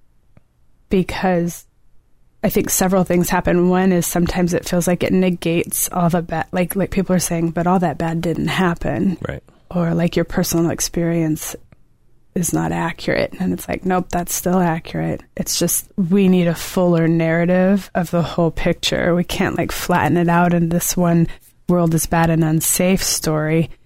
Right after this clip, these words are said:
Speaker 1: It has to have a fuller narrative around it." And I think you're right. Like, I went into the teachers, and it was funny 'cause I actually didn't even know what feminism, like, I didn't know that women's <laughs> study,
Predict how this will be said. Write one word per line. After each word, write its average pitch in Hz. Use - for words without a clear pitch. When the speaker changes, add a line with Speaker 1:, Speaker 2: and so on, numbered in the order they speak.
Speaker 1:
It -
has -
to 160
have 175
a 160
fuller 160
narrative 175
around 165
it." 165
And 185
I 160
think 214
you're 180
right. 190
Like, 170
I 175
went 175
into 180
the 175
teachers, 175
and 156
it 185
was 185
funny 196
'cause 175
I 185
actually 180
didn't 175
even 170
know 165
what 160
feminism, 165
like, -
I -
didn't 196
know 180
that 180
women's 190
<laughs> -
study, -